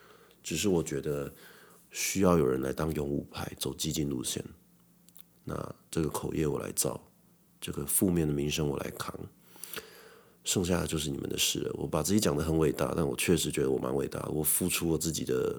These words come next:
很多年的网络经营的心血，我觉得我自己绝对有这个条件在这边说这一句话。那就希望你各位不管什么原因进来这个频道，因为我的，虽然因为我的，呃，粉专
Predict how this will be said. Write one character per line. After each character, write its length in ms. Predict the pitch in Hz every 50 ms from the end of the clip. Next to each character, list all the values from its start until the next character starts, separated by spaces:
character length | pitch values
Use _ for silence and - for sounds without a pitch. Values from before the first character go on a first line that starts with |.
| - -
很 160 | - 73 73
多 160 | 71 80 80
年 140 | 76 73 67
的 80 | 67
网 160 | 67 64 64 69
络 100 | 73 73
经 200 | - - 73 67
营 60 | 62
的 100 | 64 62
心 200 | - - 69 69
血， 240 | 71 - - - - -
我 80 | 82
觉 80 | 78 82
得 80 | 87 82
我 100 | 80 73
自 120 | 78 85
己 340 | 78 78 73 69 67 67 73
绝 160 | - - 67
对 120 | 65 85 78
有 80 | 71
这 100 | - -
个 80 | - 78
条 160 | - 87 -
件 140 | - 76 71
在 100 | 73 69
这 80 | - 76
边 100 | 71 67
说 160 | - - -
这 140 | - - 64
一 80 | 67
句 140 | - - -
话。 340 | - - - - - - - _ - - - - - - - - - - - - - - - -
那 100 | 73 76
就 240 | 78 76 73 69 67
希 220 | - - - 92
望 140 | 98 92 85
你 100 | 73 69
各 180 | - 80 78 78
位 260 | 76 73 71 - - - - - - -
不 80 | - -
管 120 | - 78
什 140 | 73 73 76
么 80 | 67 67
原 180 | 67 65 65
因 140 | 71 71 73
进 100 | - 90 73
来 80 | 65 64
这 100 | - -
个 60 | -
频 200 | - - - - -
道， 280 | 65 - - - - - _ _ - _ _ _ _ _ _ _ _ _ _ _ -
因 180 | 85 87 82
为 220 | 80 80 76 73 69
我 160 | 69 73 -
的， 160 | - - -
虽 180 | - - - 76
然 120 | 71 -
因 120 | - 82 80
为 60 | 76
我 160 | 73 67 -
的， 380 | - - - 85 - - - - - - - - - - - - - - - - -
呃， 140 | - - -
粉 200 | - - - - -
专 260 | - 71 69 69 69